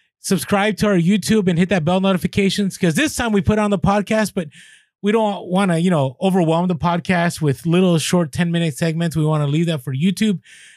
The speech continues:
And so this will be a good chance to, for you to get that information if we ever drop it. We're also on Instagram and TikTok and Facebook as Pure Hustle Podcast. We are on Twitter, Pure Hustle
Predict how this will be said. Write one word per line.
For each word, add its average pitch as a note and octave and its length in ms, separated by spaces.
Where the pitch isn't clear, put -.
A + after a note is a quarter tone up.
And E3+ 160
so F#3 400
this E3+ 240
will F#3+ 100
be F3 160
a E3+ 80
good D#3+ 180
chance F3+ 400
to, D3+ 160
for E3 160
you E3 100
to D#3+ 80
get E3+ 200
that F3+ 120
information E3+ 560
if D#3+ 140
we D#3+ 100
ever D3 140
drop C#3+ 340
it. A#3+ 160
We're F3 120
also G3 320
on E3+ 240
Instagram F#3+ 520
and E3+ 160
TikTok F#3 480
and F3+ 180
Facebook F#3 400
as D#3+ 120
Pure F#3 160
Hustle D#3 160
Podcast. F#3 500
We F3 140
are E3 80
on C#3 260
Twitter, G#3 380
Pure F#3 300
Hustle E3 340